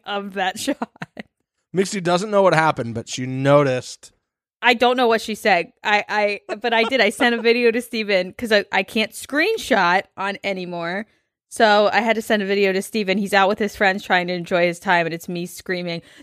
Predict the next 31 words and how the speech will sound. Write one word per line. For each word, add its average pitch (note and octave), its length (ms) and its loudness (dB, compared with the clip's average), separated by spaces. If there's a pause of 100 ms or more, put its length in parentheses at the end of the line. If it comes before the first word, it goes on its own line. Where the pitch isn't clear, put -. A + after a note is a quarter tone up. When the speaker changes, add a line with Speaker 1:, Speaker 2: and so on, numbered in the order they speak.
Speaker 1:
"They A4 80 -4
didn't B4 400 -2
color B4 460 2
correct F#4 460 2
this B4+ 220 4
clip!" D#5 600 4 (1000)
Speaker 2:
I, F3 360 0
my E3+ 160 2
friends F#3 300 0
are E3+ 280 2
just C#3+ 220 -6
watching C#3 400 2
me C3+ 180 0
just B2 220 -4 (100)
look C3+ 320 2
down B2+ 380 2
and A#2 120 2
back A#2+ 260 6
and A#2 120 -4
forth B2 240 0
from A#2 100 -8
my A2 120 -4
Apple B2 160 -4
Watch. A2 240 -2
They're A#2 100 -2
like, A2+ 140 -2
"Everything C3+ 320 -2
good?" E3 220 4
I - 20 2
was C#3 140 -2
like, C3 260 0